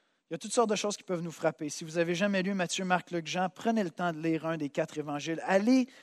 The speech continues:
rencontrer personnellement ce Jésus-là dont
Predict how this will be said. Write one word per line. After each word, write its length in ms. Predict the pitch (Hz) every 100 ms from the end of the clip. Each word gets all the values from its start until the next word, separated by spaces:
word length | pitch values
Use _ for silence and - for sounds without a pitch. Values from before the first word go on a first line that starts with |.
| _ -
rencontrer 760 | - 220 214 226 190 - 196 202
personnellement 680 | 220 - 226 196 170 180
ce 220 | 190 160 156
Jésus-là 720 | 143 190 196 156 180 190 196
dont 180 | 165